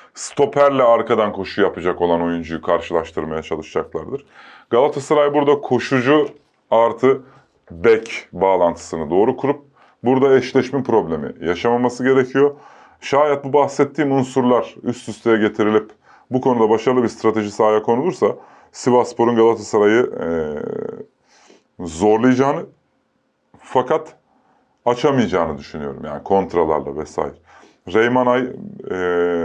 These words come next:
daha farklı bir profille birebir eşleşecek Galatasaray Sivas maçında. Orta sahası daha sert olacaktır geçtiğimiz haftalara kıyasla. Kale muallak,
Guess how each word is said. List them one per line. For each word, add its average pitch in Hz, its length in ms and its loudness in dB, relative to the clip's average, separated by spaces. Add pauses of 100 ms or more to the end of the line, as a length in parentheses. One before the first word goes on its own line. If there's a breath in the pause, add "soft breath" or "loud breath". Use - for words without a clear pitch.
(180)
daha 120 200 2
farklı 120 420 -2
bir 117 120 -2
profille 95 560 0
birebir 82 280 2
eşleşecek 76 680 -6
Galatasaray 82 580 -2
Sivas - 520 -6 (520)
maçında. 82 500 -6 (560)
Orta 104 280 2
sahası 131 340 0
daha 127 180 4
sert 113 360 -2
olacaktır 76 600 -6 (460 soft breath)
geçtiğimiz 87 480 -4
haftalara 80 480 -2
kıyasla. 71 440 -10 (680 soft breath)
Kale 123 280 0
muallak, 127 540 2